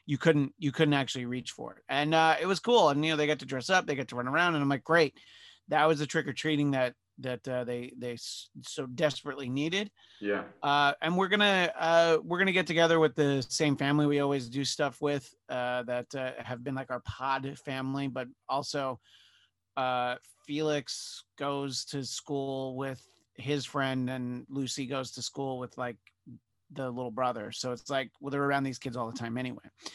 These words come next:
Speaker 1: So we're gonna do something at their house, which we always do Halloween with them, but we're, we're gonna do, like, an Easter egg hunt with,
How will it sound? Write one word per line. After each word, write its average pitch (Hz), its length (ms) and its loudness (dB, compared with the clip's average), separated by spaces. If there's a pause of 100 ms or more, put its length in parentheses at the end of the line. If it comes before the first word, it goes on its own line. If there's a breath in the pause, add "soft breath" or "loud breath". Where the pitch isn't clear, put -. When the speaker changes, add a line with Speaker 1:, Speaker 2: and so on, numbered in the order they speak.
(240 loud breath)
Speaker 1:
So - 160 4
we're 165 80 8
gonna 175 100 8
do 170 60 4
something 165 220 6
at 160 80 6
their 143 100 2
house, 131 560 4
which 139 160 -6
we 147 140 6
always 165 240 6
do 131 160 0
Halloween 117 340 0
with 110 80 -6
them, 113 160 -4
but 127 160 -2
we're, 139 260 -2 (500 loud breath)
we're 165 120 4
gonna 165 160 8
do, 160 180 6
like, 151 260 6
an 143 60 2
Easter 175 320 4
egg 156 140 -4
hunt 131 340 -6
with, 123 280 -6